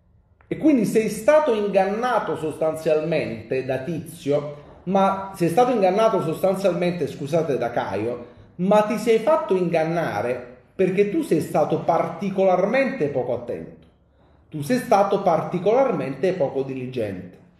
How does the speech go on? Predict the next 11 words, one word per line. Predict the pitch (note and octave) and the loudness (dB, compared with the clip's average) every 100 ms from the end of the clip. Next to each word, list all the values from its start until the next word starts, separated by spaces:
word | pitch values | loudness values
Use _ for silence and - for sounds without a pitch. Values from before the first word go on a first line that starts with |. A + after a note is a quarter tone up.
| _ _ _ _ | _ _ _ _
Adesso, | D#3+ E3 D3+ - D3 C#3 - - - _ _ _ _ | 4 4 4 0 -2 -4 -6 -18 -20 _ _ _ _
la | - A3+ D#4 | 2 4 4
tutela | C#4+ F3+ A3 A#3 G#3+ | 0 4 6 6 6
prevista | F3+ D#3+ G#3+ G3 G3+ | 2 -2 -6 -4 0
dall'ordinamento | E3+ D#3+ C#3+ D3 C#3+ C#3 G#3+ F#3 | 2 2 0 -2 -2 -2 -2 0
in | D3 - | -4 -2
tema | E3 E3+ | -2 -2
di | C#3+ C3+ | -4 0
dolo, | C3+ A2+ G#2+ G2 | 2 4 0 -2
cioè | - D#3+ | 0 2
l'annullabilità, | C#3+ C3+ C3+ B2+ C3 C3 B2+ B2+ - - - | 2 2 0 0 -2 -6 -6 -6 -8 -14 -20